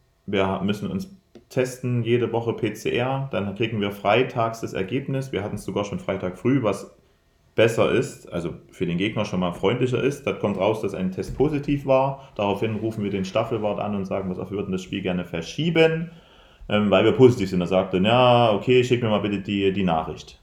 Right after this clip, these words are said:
Das dauert aber, bis das Gesundheitsamt, ihr wisst das, Ämter brauchen lange, uns dann wirklich auch die Info schicken. In dieser Zeit gebe ich meinen Fans Bescheid, weil wir wollten mit dreißig Leuten ungefähr runterfahren,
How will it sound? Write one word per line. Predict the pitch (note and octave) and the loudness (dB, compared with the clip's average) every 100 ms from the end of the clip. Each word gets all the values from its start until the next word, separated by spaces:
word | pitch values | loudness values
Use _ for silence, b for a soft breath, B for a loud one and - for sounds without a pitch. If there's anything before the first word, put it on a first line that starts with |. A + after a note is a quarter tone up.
| - | -6
Das | F2+ - | -6 0
dauert | G2 A#2 G#2+ | 2 4 2
aber, | A2 G#2 | 0 0
bis | G2+ - | -2 -6
das | F#2 | -8
Gesundheitsamt, | E2+ F2+ G2+ F#2+ - F#2+ | -4 -2 -2 -2 -4 -4
ihr | E2 | -4
wisst | F#2+ | -4
das, | - | -6
Ämter | F2+ F2 | -4 -4
brauchen | - E2+ F2 E2+ | -2 -2 -2 -2
lange, | F#2+ B2 | -2 -4
uns | - F#2+ F#2 | -4 -4 -4
dann | F2+ | -4
wirklich | F#2+ - | -4 -4
auch | - | -8
die | - | -6
Info | F#2 F2+ - | -8 -6 -8
schicken. | - G2+ C3 C#3+ F#3 - b b b | -4 -2 -2 -2 -4 -10 b b b
In | - F#2 | -2 0
dieser | G#2 B2 A2+ | 2 2 0
Zeit | - - F#2+ B2 D3+ - b b _ | 0 0 2 2 -2 -10 b b _
gebe | G2+ F#2+ | -2 0
ich | F#2 | -2
meinen | F2 E2+ | -4 -2
Fans | A2+ C3 C3+ | -2 -2 -4
Bescheid, | - G#2 A2+ B2 | -6 -2 0 0
weil | F#2 | 2
wir | F#2 | 2
wollten | F#2 F#2+ F#2 | 2 0 -4
mit | F2+ - | -6 -2
dreißig | F#2+ - | -2 -2
Leuten | F#2+ F#2 | -2 -2
ungefähr | F2 F2 F2 | -4 -6 -4
runterfahren, | F#2+ B2 - B2 B2+ C#3 | -2 -2 0 -2 -2 -6